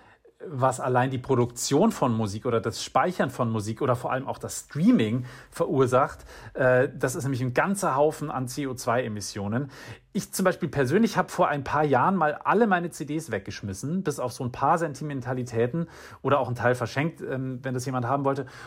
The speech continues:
Und es waren wirklich sehr, sehr viele C Ds. Also ich spreche hier von Tausenden von C Ds. Aber ich wollte all dieses Plastik irgendwie nicht mehr in meiner Wohnung und um mich rum haben. Und ich wollte irgendwie dann natürlich auch kein neues mehr kaufen.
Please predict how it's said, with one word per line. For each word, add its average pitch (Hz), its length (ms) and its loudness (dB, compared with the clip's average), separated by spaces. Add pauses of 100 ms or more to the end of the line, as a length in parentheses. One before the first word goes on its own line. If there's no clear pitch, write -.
(120)
Und 127 80 -2
es 123 80 0
waren 131 160 2
wirklich 123 240 0
sehr, 143 300 4
sehr 113 120 0
viele 104 280 -6
C - 120 -8
Ds. 117 300 -2
Also 117 220 -4
ich 120 100 -10
spreche 110 320 -8
hier 107 100 -4
von 104 160 -8
Tausenden 131 560 2
von 101 220 -6
C 117 100 -6
Ds. 107 260 0 (320)
Aber 147 240 2
ich 127 120 -4
wollte 185 420 2 (320)
all 160 160 0
dieses 151 240 -4
Plastik - 480 -4
irgendwie 113 320 -4
nicht 123 220 -4
mehr 120 100 -2
in 117 80 -4
meiner 113 300 -2
Wohnung 123 260 0
und 113 100 -2
um 120 120 -4
mich 117 180 -2
rum 151 180 0
haben. 156 360 2
Und 143 240 -6
ich - 140 -8
wollte 156 260 2
irgendwie 160 180 0
dann 143 160 2
natürlich 156 280 -2
auch - 100 -6
kein 135 160 -4
neues 135 240 2
mehr 139 100 -4
kaufen. 123 400 0